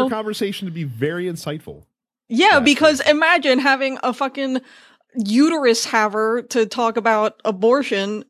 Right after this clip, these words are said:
Speaker 1: um, makes the conversation more interesting than just listening to penis havers talk about it.
Speaker 2: Yeah, I mean, that's, uh, a-, and again, it's, it,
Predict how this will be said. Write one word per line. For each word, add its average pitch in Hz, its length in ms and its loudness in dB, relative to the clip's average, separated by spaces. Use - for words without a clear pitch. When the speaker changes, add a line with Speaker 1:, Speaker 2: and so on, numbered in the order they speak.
Speaker 1:
um, 196 420 -2
makes 214 320 0
the 220 80 -2
conversation 226 640 0
more 220 200 -2
interesting 226 540 0
than 190 140 0
just 196 200 -2
listening 208 560 -2
to 208 180 -4
penis 240 420 0
havers 170 380 -2
talk 160 220 -4
about 156 280 -4
it. 156 160 -6
Speaker 2:
Yeah, 180 180 2
I 131 100 2
mean, 131 160 4
that's, 135 360 0
uh, 120 320 -4
a-, 139 240 0
and 147 80 2
again, 131 220 0
it's, 123 300 -4
it, 123 240 -10